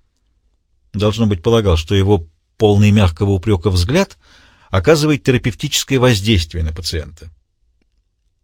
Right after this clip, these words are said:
В голове у Смитбека болезненно пульсировало, и не мудрено, в темноте он с разбегу ударился в цементную стену.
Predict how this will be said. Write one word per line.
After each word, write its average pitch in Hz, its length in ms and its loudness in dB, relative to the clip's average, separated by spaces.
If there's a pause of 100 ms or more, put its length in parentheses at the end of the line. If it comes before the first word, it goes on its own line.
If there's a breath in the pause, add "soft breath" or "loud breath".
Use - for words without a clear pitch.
(520)
В 101 160 -6
голове 135 480 2
у 151 120 -2
Смитбека 151 600 -2
болезненно 147 580 2
пульсировало, 156 880 -6 (680)
и 110 140 -4
не 143 80 -2
мудрено, 160 440 -2
в - 60 -6
темноте 139 400 0
он 135 100 2
с - 60 -2
разбегу 123 400 2
ударился 123 400 0
в 95 60 -14
цементную 120 480 -2
стену. 85 420 -2